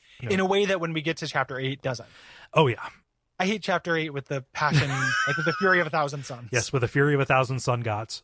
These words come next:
Speaker 1: Um,
Speaker 2: Yes, it is the worst.
Speaker 1: <laughs> but before that, we get to, uh, chapter seven, another one of these interstitials with morgue and cemetery.
Speaker 2: Yes, where, uh, you, you know, and this, this kind of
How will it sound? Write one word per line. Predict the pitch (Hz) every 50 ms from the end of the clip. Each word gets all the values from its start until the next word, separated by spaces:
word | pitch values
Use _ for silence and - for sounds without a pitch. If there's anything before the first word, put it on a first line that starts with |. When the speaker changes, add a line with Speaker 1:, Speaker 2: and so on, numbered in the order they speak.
| _ -
Speaker 1:
Um, | 156 156 160 147 143 147 147
Speaker 2:
Yes, | 151 139 - - - -
it | 165 160
is | 165 160 135 151 147 190 180 160
the | - 160
worst. | 127 120 - - - 214 - - 180 - - - 185 -
Speaker 1:
<laughs> | - - - -
but | - 175
before | 160 175 - 349 359 320
that, | 170 135 143 143
we | 143 143
get | 131 151 147 -
to, | - 156 147 135 127 127
uh, | 117 117 113
chapter | - - 143 131 - 117 107
seven, | - - 214 135 120 113 123
another | 127 120 123 117 127 120
one | 117 113
of | 113
these | 110 110 107
interstitials | - - 127 120 107 - - 240 - - 139 113 107 - - - - - - -
with | - 139 135 - -
morgue | 117 123 123 135 151 175 190 196 196 185 - -
and | - 147 151 143 139
cemetery. | - - - 175 165 151 123 - - 117 98 - 92 - - - - - _ _ _ _ _ _ _ _ _ _ _ _
Speaker 2:
Yes, | - 139 151 147 - - - - - - - - - _ _ _ _
where, | 147 151 156 151 143 143 143
uh, | 151 143 143 139 135 135 135 135 139 139 -
you, | 156 156 165 190 196 196 196 196 190 185 175 - -
you | 165 170
know, | 175 180
and | 180 208 214
this, | 254 302 -
this | - 302 269 -
kind | - 320 311
of | 254 175